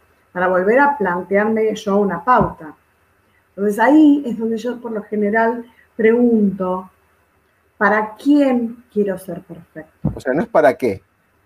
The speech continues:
Speaker 2: sino es para quién.
Speaker 1: El para
Speaker 2: ¿Para
Speaker 1: qué
Speaker 2: mí o para otros?
Speaker 1: Claro, el para qué me va a marcar el rumbo que yo tengo que seguir, hacia dónde voy a ir.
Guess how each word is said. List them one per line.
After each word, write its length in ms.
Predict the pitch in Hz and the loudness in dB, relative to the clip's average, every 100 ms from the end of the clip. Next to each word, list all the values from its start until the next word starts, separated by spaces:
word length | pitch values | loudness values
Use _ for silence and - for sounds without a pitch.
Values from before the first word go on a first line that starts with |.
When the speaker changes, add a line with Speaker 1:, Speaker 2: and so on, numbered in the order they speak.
| _ _ _ _ _ | _ _ _ _ _
Speaker 2:
sino 160 | - 139 | -6 -4
es 60 | 156 | 0
para 280 | 147 139 | 2 2
quién. 480 | - 156 117 95 98 - _ - | 2 2 2 0 -10 -18 _ 0
Speaker 1:
El 160 | 262 | 0
para 200 | 262 302 | 2 2
Speaker 2:
¿Para 60 | 196 | 4
Speaker 1:
qué 120 | 143 | 4
Speaker 2:
mí 200 | 170 214 - | 2 -2 -4
o 160 | 135 | 0
para 200 | 139 139 | 4 4
otros? 520 | 139 117 104 - _ _ _ | 2 -2 -10 -12 _ _ _
Speaker 1:
Claro, 380 | 196 165 147 - | -2 -2 -4 -6
el 100 | 190 | -4
para 240 | 202 214 | -2 -2
qué 120 | 220 381 | 0 0
me 160 | 370 | 2
va 80 | 262 | 2
a 40 | |
marcar 440 | 247 214 196 240 277 | 0 -2 0 0 2
el 160 | 220 | 0
rumbo 320 | 220 269 277 202 | -2 -2 -2 -4
que 80 | |
yo 160 | 190 208 | -8 -8
tengo 320 | 233 214 196 | -4 -4 -4
que 100 | 190 | -6
seguir, 460 | 170 175 226 262 196 | -14 -12 -8 -6 -8
hacia 240 | - 185 | -8 -6
dónde 400 | 226 269 233 208 | -2 -2 -2 -2
voy 280 | 196 196 196 | -2 -2 -2
a 80 | 196 | -4
ir. 240 | 185 175 | -6 -10